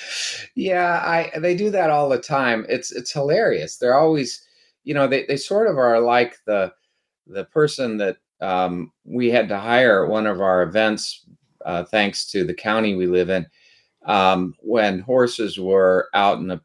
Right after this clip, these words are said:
in a field, we had to have people running after them with those scoops.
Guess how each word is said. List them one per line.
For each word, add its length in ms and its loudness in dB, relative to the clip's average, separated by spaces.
in 120 -10
a 60 -8
field, 600 2
we 100 -4
had 160 2
to 40 2
have 140 0
people 320 -2
running 340 -2
after 360 0
them 260 0
with 180 -2
those 260 0
scoops. 720 -2